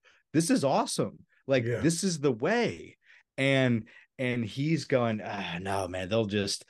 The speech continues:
Speaker 1: they'll, they'll rip this apart." We spent more time debating on how he
Speaker 2: Yeah.
Speaker 1: wanted to articulate his values to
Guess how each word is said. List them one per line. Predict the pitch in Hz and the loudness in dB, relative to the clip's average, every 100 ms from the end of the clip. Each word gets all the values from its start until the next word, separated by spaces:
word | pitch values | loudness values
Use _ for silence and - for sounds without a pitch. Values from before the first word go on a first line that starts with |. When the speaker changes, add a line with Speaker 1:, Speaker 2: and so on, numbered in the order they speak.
| - | -6
Speaker 1:
they'll, | - 127 | 0 2
they'll | 110 104 104 120 113 | 2 -2 0 0 2
rip | 117 - | 2 0
this | 107 | -4
apart." | - - 113 | -6 -2 0
We | 113 | 0
spent | 131 139 113 | 0 -2 -2
more | 120 120 160 | -6 -2 -2
time | 180 - 135 135 120 | -2 -4 -6 -4 -4
debating | 107 101 - 110 131 95 82 92 - - - - | -6 -6 0 4 4 2 -2 -12 -18 -20 -12 -4
on | 107 | -2
how | 123 | 2
he | 120 | 2
Speaker 2:
Yeah. | 127 | 2
Speaker 1:
wanted | 127 127 113 | 2 0 -2
to | 117 | -2
articulate | 110 98 - 226 220 147 98 90 90 - - - - | -2 -2 -2 -4 0 -2 -2 -4 -8 -12 -18 -16 2
his | 180 180 135 | 4 4 2
values | 120 135 170 185 190 139 98 101 101 - - - | -2 -2 -2 -2 0 0 0 -2 -4 -10 -14 -10
to | - 139 131 117 117 | -2 0 2 0 -6